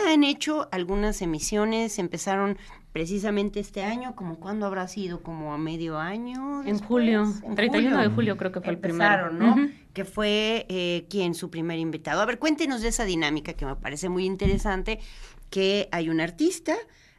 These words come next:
Speaker 1: hay alguien que cocina algún tipo de especialidad o algún tipo de situación gourmet, tal vez.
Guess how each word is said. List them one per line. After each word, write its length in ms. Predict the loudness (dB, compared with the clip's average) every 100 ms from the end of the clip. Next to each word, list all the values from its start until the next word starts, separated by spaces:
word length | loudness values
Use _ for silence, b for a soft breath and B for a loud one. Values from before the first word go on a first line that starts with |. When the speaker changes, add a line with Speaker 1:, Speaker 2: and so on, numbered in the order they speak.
| b
Speaker 1:
hay 220 | -4 -2
alguien 280 | -2 0 -2
que 320 | -2 0 -2
cocina 800 | -2 -6 -4 -2 0 2 0 -2 -4
algún 580 | -2 -2 0 0 0 -2
tipo 360 | -6 -6 -4
de 400 | -2 -2 -2 -2 -4
especialidad 1000 | -8 -10 -10 -10 -8 -4 0 0 0 -4
o 200 | -6 -4
algún 260 | -4 -6 -8
tipo 220 | -8 -6
de 120 | -6
situación 720 | -8 -10 -10 -8 -4 -4 -6 -10 B B B B -20 -20 -20 _ _ -12
gourmet, 500 | -10 -10 -8 -10 -12 -10
tal 160 | -6 -4
vez. 420 | -4 -6 -12 -20